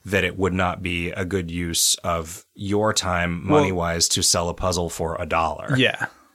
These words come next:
Speaker 2: It depends, like, it depends on what you mean by a puzzle, though, right? Like, 'cause the stuff I was thinking of was, like, m-, multi-hour
Speaker 1: I mean,
Speaker 2: thing, and so it would have
Speaker 1: access
Speaker 2: to be
Speaker 1: to, I'm saying access to it
Speaker 2: No, I
Speaker 1: for a
Speaker 2: know.
Speaker 1: dollar, not a custom one.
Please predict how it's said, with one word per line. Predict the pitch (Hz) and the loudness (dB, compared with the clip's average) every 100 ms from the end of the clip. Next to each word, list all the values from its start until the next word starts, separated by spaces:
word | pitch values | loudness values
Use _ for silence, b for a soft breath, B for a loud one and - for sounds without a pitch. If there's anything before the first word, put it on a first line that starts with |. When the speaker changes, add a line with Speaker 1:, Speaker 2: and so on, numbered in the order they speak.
| _ _ _ | _ _ _
Speaker 2:
It | 156 | 2
depends, | 135 175 | 6 6
like, | 170 147 143 | 6 4 4
it | |
depends | 151 160 175 | 6 6 6
on | |
what | 180 | 4
you | 160 | 4
mean | 160 156 | 6 6
by | 139 | 6
a | |
puzzle, | 135 175 131 113 | 6 4 2 0
though, | 131 139 | -4 -2
right? | 139 127 | 0 0
Like, | 135 | 0
'cause | 127 123 131 | 0 -2 -2
the | 123 | 2
stuff | 175 165 | 2 4
I | 127 156 | 6 6
was | 147 | 6
thinking | 147 123 127 | 2 0 -2
of | 113 113 | -2 -2
was, | 120 110 | -2 -2
like, | 110 110 - | -2 -4 -6
m-, | 135 131 - | -8 -8 -6
multi-hour | 131 131 151 143 147 | 2 6 6 6 6
Speaker 1:
I | 143 127 | 6 6
mean, | 123 | 4
Speaker 2:
thing, | 160 139 | 4 6
and | 123 | 6
so | 151 | 6
it | |
would | - | 6
have | 139 | 6
Speaker 1:
access | 135 | 4
Speaker 2:
to | 131 | 4
be | 120 | 0
Speaker 1:
to, | - - | -4 -4
I'm | 131 | -2
saying | 131 123 - - | 0 -2 -4 -2
access | 131 - - 85 - | 0 2 2 2 0
to | - 82 | 0 -4
it | - 143 | 0 4
Speaker 2:
No, | 143 | 6
I | 143 | 8
Speaker 1:
for | 104 | 8
a | |
Speaker 2:
know. | 110 | 6
Speaker 1:
dollar, | 90 | 4
not | 104 131 | 4 4
a | 131 | 4
custom | - 156 - 101 90 87 98 | 0 2 2 2 -2 -4 -6
one. | 90 73 | -6 -6